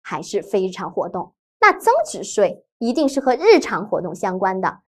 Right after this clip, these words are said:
所以我们贷方直接增加其他收益就可以了。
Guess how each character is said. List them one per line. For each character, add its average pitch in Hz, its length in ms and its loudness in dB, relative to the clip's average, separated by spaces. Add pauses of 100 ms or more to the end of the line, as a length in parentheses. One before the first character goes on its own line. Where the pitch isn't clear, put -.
所 262 400 8
以 247 320 4 (100)
我 196 120 -4
们 156 140 -10
贷 214 280 2
方 269 400 0 (180)
直 214 440 0
接 330 280 6
增 269 300 2
加 262 400 4
其 165 400 -4
他 185 320 -8
收 202 460 -4
益 185 160 -10
就 165 140 -16
可 - 220 -16
以 - 60 -16
了。 - 100 -20